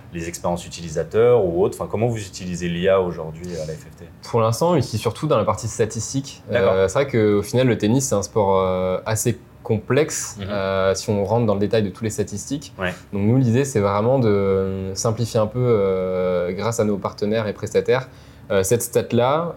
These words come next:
Speaker 2: euh, l'exploiter de manière brute et la restituer de manière un peu plus, euh, simple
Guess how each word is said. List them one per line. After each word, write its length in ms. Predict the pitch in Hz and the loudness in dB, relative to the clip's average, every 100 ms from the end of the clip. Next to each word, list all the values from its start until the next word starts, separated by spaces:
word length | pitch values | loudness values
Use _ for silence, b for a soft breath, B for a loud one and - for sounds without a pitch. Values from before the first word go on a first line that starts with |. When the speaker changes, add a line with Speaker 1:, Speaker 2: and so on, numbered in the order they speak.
| 110 | -4
Speaker 2:
euh, 360 | 101 98 98 | 0 2 4
l'exploiter 440 | 104 113 - 110 117 | 2 0 0 0 0
de 60 | |
manière 280 | 107 104 101 | 2 0 0
brute 340 | 98 123 - - | 0 -2 -2 -8
et 80 | 110 | -4
la 100 | 101 | -2
restituer 500 | 101 - 101 - 123 | -2 -4 -8 -2 0
de 60 | 120 | 2
manière 320 | 101 104 107 | 0 0 -2
un 60 | 95 | -4
peu 100 | 95 | -10
plus, 340 | - 117 107 | -10 -4 0
euh, 280 | 98 95 92 B B B B - | 2 2 0 B B B B -10
simple 400 | - 120 127 | -2 0 -2